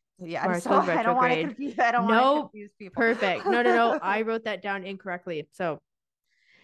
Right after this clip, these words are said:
Speaker 2: uh, not a time for launching is what I wrote down.
Speaker 1: Not
Speaker 2: Right?
Speaker 1: really.
Speaker 2: Again.
Speaker 1: I wouldn't.
Speaker 2: So that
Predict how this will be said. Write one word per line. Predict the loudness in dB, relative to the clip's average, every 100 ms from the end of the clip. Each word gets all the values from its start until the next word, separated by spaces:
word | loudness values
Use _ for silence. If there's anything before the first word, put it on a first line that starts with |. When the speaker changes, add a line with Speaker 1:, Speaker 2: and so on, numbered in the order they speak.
| _ -4
Speaker 2:
uh, | 0 2 2 -2 _ _ _ _ _ _ _
not | 0 2 2
a |
time | -2 -2 -2
for | -2 0
launching | 0 -2 -4 -6 -6
is | -8 -6
what | -6
I | -4
wrote | -6 -6
down. | -6 -6 -10 _ _ _ _ _
Speaker 1:
Not | -20 -8
Speaker 2:
Right? | -4 -2
Speaker 1:
really. | -4
Speaker 2:
Again. | -4 -2 -2 -4 -8 _ _
Speaker 1:
I | -18
wouldn't. | -14 -14 -8
Speaker 2:
So | -2
that | 0 0